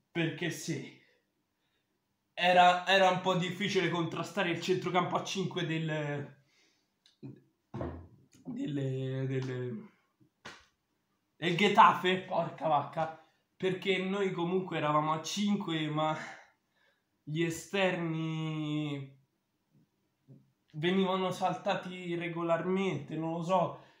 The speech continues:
però D'Ambrosio e Young alla fine hanno giocato bene. E poi quei due là davanti, quei due là davanti,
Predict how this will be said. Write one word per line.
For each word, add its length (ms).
però 260
D'Ambrosio 540
e 60
Young 380
alla 220
fine 220
hanno 220
giocato 380
bene. 680
E 140
poi 320
quei 180
due 180
là 140
davanti, 600
quei 280
due 160
là 160
davanti, 960